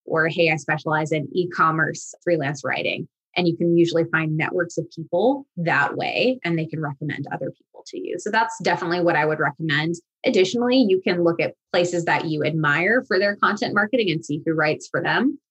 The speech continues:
It's another great place to find people. Like, I know one of the things that I did when I first joined Shopify and was working on the retail blog was I, I looked back into some of our archives and I was like, "Wow, these articles are performing really well.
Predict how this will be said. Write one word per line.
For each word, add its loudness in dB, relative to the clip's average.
It's -10
another 0
great -4
place -2
to -6
find -2
people. 0
Like, 2
I 2
know 4
one 2
of 2
the 2
things 0
that 2
I 2
did 0
when 0
I 0
first -2
joined -4
Shopify -2
and -4
was -4
working -4
on -4
the -4
retail 2
blog 2
was 4
I, 0
I 0
looked -2
back 0
into -4
some 0
of 0
our 4
archives -2
and 0
I -2
was -4
like, -2
"Wow, 2
these 2
articles 0
are -2
performing 0
really 0
well. 2